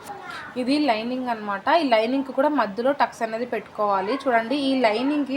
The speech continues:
మనం ఏదైతే నెక్ కుట్టుకున్నామో ఆ నెక్ని కరెక్ట్గా మధ్యలోకి ప్లేస్ చేసుకోవాలి. చూడండి టక్స్ అనేది పెట్టుకున్నాం కదా మనము, ఆ, ఆ టక్స్కి మధ్యలో ఒక లూజ్ కుట్ అనేది వేసుకోవాలి. ఎందుకంటే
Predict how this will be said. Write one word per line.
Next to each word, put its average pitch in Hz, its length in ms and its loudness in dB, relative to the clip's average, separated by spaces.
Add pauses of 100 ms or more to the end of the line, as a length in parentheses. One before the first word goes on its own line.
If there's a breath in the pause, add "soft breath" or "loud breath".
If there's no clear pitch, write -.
మనం 240 220 -2
ఏదైతే 247 280 -2 (100)
నెక్ 220 260 -8
కుట్టుకున్నామో 240 680 -4 (480 loud breath)
ఆ 247 40 6 (120)
నెక్ని 277 540 -2
కరెక్ట్గా 262 480 2 (120)
మధ్యలోకి 254 600 0
ప్లేస్ 240 280 0
చేసుకోవాలి. 220 580 0
చూడండి 214 360 -4 (400 loud breath)
టక్స్ 254 280 0
అనేది 277 240 0
పెట్టుకున్నాం 233 460 -4
కదా 196 220 -4
మనము, 208 260 -4 (300)
ఆ, 226 40 2 (260)
ఆ 226 120 8
టక్స్కి 226 400 0 (120)
మధ్యలో 240 380 2 (460 loud breath)
ఒక 269 100 0 (200)
లూజ్ 285 320 2
కుట్ - 260 -2
అనేది 240 280 -2 (120)
వేసుకోవాలి. 226 680 2 (100)
ఎందుకంటే 262 500 0